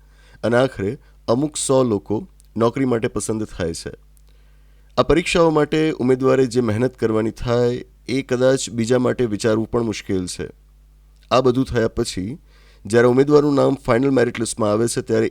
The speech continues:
એક સાથે અનેક સંસ્થાઓ એ સફળતાનો જશ લેવા તૈયાર બેઠી હોય છે.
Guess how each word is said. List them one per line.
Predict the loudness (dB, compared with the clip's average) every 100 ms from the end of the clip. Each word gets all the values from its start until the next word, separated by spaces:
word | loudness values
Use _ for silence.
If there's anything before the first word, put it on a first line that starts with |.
| -2
એક | -4 -4
સાથે | -2 -2 -2
અનેક | -4 -2 -2 -4
સંસ્થાઓ | -4 -4 -6 -6 -6 -6 -10 -20 _
એ | -4
સફળતાનો | -2 0 0 0 0 0
જશ | -2 -4
લેવા | -2 -2
તૈયાર | -2 -2 -2 -2
બેઠી | -4 -6 -8
હોય | -8 -8
છે. | -10